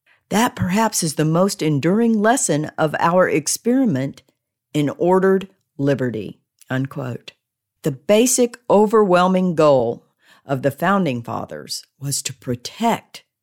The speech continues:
the liberty of the individual American citizen. Which brings us full circle to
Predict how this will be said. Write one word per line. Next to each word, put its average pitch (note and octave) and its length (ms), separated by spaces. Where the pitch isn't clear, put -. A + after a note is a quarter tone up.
the C3+ 120
liberty C#3 760
of - 160
the C3 260
individual D3 1120
American B2 800
citizen. A#2+ 760
Which F3+ 260
brings G#3+ 380
us C#3 240
full A3 300
circle D#3+ 540
to - 200